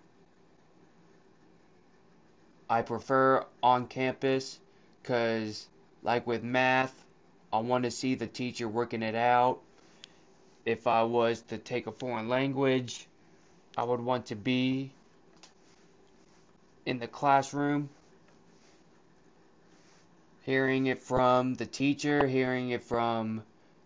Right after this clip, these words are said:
other students, getting their ways of trying to improve it. But we all have to adapt.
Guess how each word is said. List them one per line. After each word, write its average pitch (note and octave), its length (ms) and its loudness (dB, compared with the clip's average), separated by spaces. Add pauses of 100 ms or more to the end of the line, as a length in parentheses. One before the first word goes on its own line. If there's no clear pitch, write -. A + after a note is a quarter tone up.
(120)
other A#2 260 4
students, C3 600 0
getting A2+ 360 -2
their B2 480 0 (2250)
ways B2 520 2
of A2 560 0 (520)
trying B2+ 260 0
to - 120 -6
improve C3+ 520 0
it. C#3 240 4 (2000)
But A#2+ 180 2
we B2 100 2
all B2 160 6
have A#2+ 160 0
to A#2+ 140 -4
adapt. B2+ 580 2